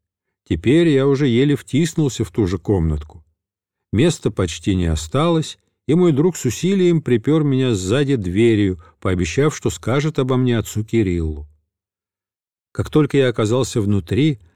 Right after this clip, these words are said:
дверь напротив отворилась, и в комнату вошло живое солнце, не обжигающее, а согревающее и исцеляющее своим теплом.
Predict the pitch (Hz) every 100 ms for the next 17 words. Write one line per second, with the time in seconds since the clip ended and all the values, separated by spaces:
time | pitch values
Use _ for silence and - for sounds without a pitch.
0 | _ 80 113 170 139 113 117 113 104 90
1 | 80 80 87 170 170 160 - _ _ _
2 | 143 - - 180 190 175 156 147 110 127
3 | 170 139 107 120 185 175 160 - 151 135
4 | 101 - 87 80 _ _ _ _ - 104
5 | 135 117 127 139 180 160 117 - 104 101
6 | 120 117 127 127 185 175 165 - 147 -
7 | 143 151 - 143 143 180 165 147 - 151
8 | - 113 135 139 - - 117 117 95